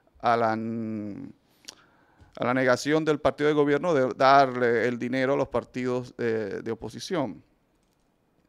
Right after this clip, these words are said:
Con esto, antes de que saliera este, esta publicación en Acento, que también, diga, vamos a decirlo, Acento es un periódico que estuvo o está muy ligado a Participación Ciudadana también.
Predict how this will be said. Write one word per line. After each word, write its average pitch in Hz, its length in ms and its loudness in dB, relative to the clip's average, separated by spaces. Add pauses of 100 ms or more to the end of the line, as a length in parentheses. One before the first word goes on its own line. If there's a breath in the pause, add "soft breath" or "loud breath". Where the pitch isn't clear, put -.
(920 loud breath)
Con 151 200 2
esto, 165 500 -2
antes 196 400 0
de 156 160 -2
que 143 140 -6
saliera 139 560 0
este, 135 880 -4
esta 135 340 -6
publicación 127 640 -4
en 151 160 -2
Acento, 147 460 -6
que 147 100 -8
también, 117 560 -8
diga, 120 240 -6
vamos 120 320 -2
a 127 60 -2
decirlo, 127 320 -4
Acento 123 280 -8
es 135 60 -6
un 135 340 -4 (140)
periódico 127 480 -2
que 113 60 -8
estuvo 127 440 -6
o 107 200 -6
está 127 320 -4
muy 127 180 -6
ligado 120 260 -2
a 117 80 -4
Participación 110 520 -10
Ciudadana 110 360 -6
también. 85 280 -16